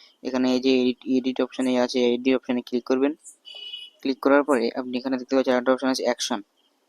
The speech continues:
এই অ্যাকশন অপশনে আপনি ক্লিক করবেন, ঠিক আছে? এই অ্যাকশন অপশনে ক্লিক করার পরে এখানে আপনি দেখতে পাচ্ছেন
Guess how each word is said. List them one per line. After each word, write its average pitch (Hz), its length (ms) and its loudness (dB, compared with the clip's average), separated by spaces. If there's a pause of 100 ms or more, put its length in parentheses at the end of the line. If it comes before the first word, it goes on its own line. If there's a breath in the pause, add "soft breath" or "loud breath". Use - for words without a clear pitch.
(140)
এই 127 160 0
অ্যাকশন 123 300 0
অপশনে 131 240 -2
আপনি 127 180 -6
ক্লিক 113 200 -6
করবেন, 110 260 -8
ঠিক 139 160 0
আছে? - 120 -6 (1400 loud breath)
এই 131 80 2
অ্যাকশন 135 280 2
অপশনে 135 260 -2
ক্লিক 131 200 -2
করার 135 180 4
পরে 135 160 4
এখানে 135 200 2
আপনি 127 180 -12
দেখতে 135 220 2
পাচ্ছেন 127 280 -2